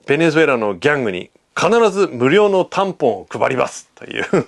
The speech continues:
突っ込むねー。いいね。なんか気持ちいいね。この、ここまでガツンとくるミームが来ると、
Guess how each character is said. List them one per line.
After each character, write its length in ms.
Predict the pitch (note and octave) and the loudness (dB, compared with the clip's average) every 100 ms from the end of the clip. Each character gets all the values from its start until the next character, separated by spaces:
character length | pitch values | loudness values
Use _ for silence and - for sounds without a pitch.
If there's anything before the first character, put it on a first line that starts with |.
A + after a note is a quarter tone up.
| _ - A#2 - - C3 - - C3+ B2 C#3+ - - - - _ _ _ _ _ _ _ _ _ - - - - - - - - - - | _ -4 0 0 -2 -10 -12 -12 -10 -8 -12 -14 -16 -12 -14 _ _ _ _ _ _ _ _ _ -14 -12 -10 -12 -14 -16 -18 -20 -20 -16
突 280 | - F#3+ F#3+ | -2 -2 -2
っ 40 | _ - | _ -2
込 200 | G3+ A3+ | 0 2
む 100 | A3+ | 2
ね 680 | G#3+ G#3 G3 F#3+ F#3+ F#3 - | 2 2 2 2 2 0 -2
ー。 40 | |
い 160 | D3 E3 | 0 2
い 40 | |
ね。 60 | D3 | 2
な 100 | D3 | 0
ん 40 | |
か 80 | C#3 | -2
気 160 | - D3 | -2 0
持 120 | C#4+ | 2
ち 140 | D4+ | 2
い 20 | B3+ | -2
い 40 | |
ね。 260 | G2+ E2 - | -4 -10 -2
こ 160 | B2+ | 2
の、 380 | A#2+ A#2+ A#2 B2 _ - | 4 4 4 0 _ -4
こ 160 | C#3 | 0
こ 80 | C#3+ | 2
ま 140 | D#3+ C3+ | 2 0
で 120 | A#2 _ | -4 _
ガ 140 | A3+ - | -4 0
ツ 120 | A3+ | -2
ン 220 | F#3+ E3+ | -2 -4
と 80 | - | -2
く 120 | C3 | 0
る 100 | A2 | 0
ミ 180 | A2+ A#2 | 2 0
ー 40 | |
ム 100 | G2+ | 2
が 120 | F#2 F#2 | 0 0
来 180 | G#2 | -2
る 100 | F2+ | -2
と、 220 | F2+ E2+ | 0 0